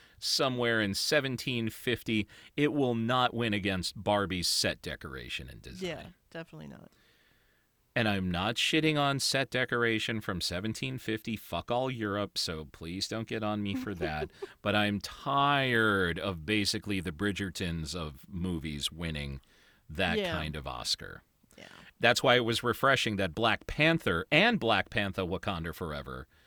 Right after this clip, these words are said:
Speaker 2: Mm-hmm.
Speaker 1: took home Oscars for costume design.
Speaker 2: Yeah, totally, yeah.
Speaker 1: So, yay. That is a move in the right direction.
Speaker 2: Mm-hmm.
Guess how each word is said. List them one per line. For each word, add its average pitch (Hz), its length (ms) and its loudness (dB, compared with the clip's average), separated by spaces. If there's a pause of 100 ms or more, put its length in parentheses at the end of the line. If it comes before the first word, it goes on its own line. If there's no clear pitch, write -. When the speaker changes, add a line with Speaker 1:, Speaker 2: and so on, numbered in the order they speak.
(120)
Speaker 2:
Mm-hmm. 185 160 -10
Speaker 1:
took 127 280 2
home 80 640 -2 (600)
Oscars 98 480 4
for - 180 -4
costume - 560 -2
design. - 420 -16
Speaker 2:
Yeah, 190 400 0
totally, 170 500 -12
yeah. - 200 -16 (1080)
Speaker 1:
So, 95 480 4 (380)
yay. 73 800 2 (240)
That 117 160 4
is 143 140 6
a 101 140 4
move 151 340 4
in 160 140 2
the 90 100 2
right 95 360 0
direction. - 680 -4 (280)
Speaker 2:
Mm-hmm. 170 280 -12